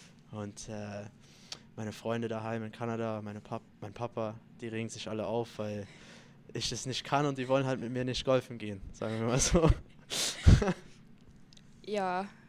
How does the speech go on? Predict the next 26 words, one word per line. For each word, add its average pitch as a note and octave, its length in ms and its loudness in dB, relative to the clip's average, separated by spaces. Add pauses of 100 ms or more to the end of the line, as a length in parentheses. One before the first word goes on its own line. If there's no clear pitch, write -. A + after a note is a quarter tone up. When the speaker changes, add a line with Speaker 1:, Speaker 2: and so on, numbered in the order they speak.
(120)
Speaker 2:
gut. F#3 300 -8 (180)
Ähm, G3 500 -4 (1400)
was A3+ 200 -6
machst D4 240 -4
du C4 60 -4
in A3 60 -6
der G3+ 180 -6 (340)
Sommerzeit? G3 720 0
Also F#3 380 2 (460)
stehst - 320 2
du - 60 -2
ja G3 60 0
nicht F#3 240 -2
auf F3 100 0
dem G3 100 -4
Eis. G3 220 -2
Was G3+ 140 -6
hast G#3 160 -2
du - 40 -20
da G#3 120 2
für G#3 140 -4
Hobbys? G3+ 340 -8 (720)
Speaker 1:
Boah, C#3+ 400 -10 (240)
ähm, D#3 560 -2 (540)
also B2+ 240 -10
meistens D3 840 -10